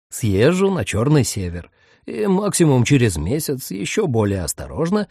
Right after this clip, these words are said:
не превышая скорость, вернусь". "Смешно", мрачно кивнул Тони Куртейн. "По-моему, тоже. Но мне сейчас приключений даром не надо, вот честно.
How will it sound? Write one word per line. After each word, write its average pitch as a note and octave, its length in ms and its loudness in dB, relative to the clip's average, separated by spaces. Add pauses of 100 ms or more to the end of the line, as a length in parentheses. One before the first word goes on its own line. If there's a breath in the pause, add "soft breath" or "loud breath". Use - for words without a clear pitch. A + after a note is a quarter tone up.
(300 soft breath)
не D3 220 6
превышая F#2+ 500 0
скорость, C#3 520 -2
вернусь". A#2 640 0 (460)
"Смешно", - 840 -10 (180)
мрачно A#2 440 4
кивнул A2 380 2
Тони A2 240 2
Куртейн. A2 500 0 (560)
"По-моему, B3+ 440 2
тоже. A#2 420 2 (320 soft breath)
Но A#2 180 0
мне C3 160 2
сейчас C3+ 400 2
приключений C#3 640 4
даром A2+ 340 2
не G#2 100 0
надо, D#2 380 -6
вот F#3+ 220 -2
честно. E2 420 -4